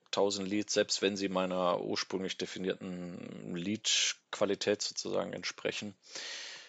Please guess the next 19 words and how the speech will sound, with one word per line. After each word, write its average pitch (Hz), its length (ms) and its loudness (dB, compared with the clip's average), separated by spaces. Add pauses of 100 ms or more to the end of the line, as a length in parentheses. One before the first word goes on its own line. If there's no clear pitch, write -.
(420)
von - 200 0
den 101 120 2
tausend 104 380 4
Leads 107 380 2
am 104 180 -6
Ende 104 440 4
vielleicht, 95 520 2
ja, 98 180 4 (420)
zehn 101 360 2 (300)
kaufen 95 360 2
oder 90 180 -2
kaufbereit 95 600 0
sind. 90 360 -4 (500)
Das - 160 -2
heißt, 95 260 2
die - 120 -2
anderen, 110 540 0
äh, 98 680 -2
neunhundertneunzig 107 1120 0